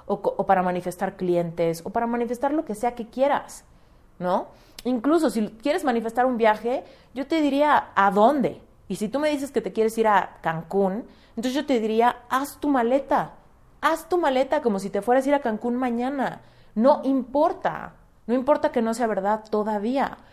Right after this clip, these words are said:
Vive la experiencia, cómo se va a sentir.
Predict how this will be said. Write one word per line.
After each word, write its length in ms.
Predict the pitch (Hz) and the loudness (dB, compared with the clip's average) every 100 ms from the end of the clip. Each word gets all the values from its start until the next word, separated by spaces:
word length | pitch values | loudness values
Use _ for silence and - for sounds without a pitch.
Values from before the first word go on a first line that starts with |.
| - - | -18 -8
Vive 420 | 175 247 254 277 | -2 2 4 4
la 100 | 247 | 2
experiencia, 800 | 233 - 196 214 220 220 170 - - | -2 -6 -2 0 -2 -4 -6 -8 -2
cómo 240 | 226 247 | -2 0
se 120 | 254 | -2
va 100 | 202 | -2
a 40 | 196 | -2
sentir. 540 | 208 202 240 240 - | -2 -6 -6 -6 -8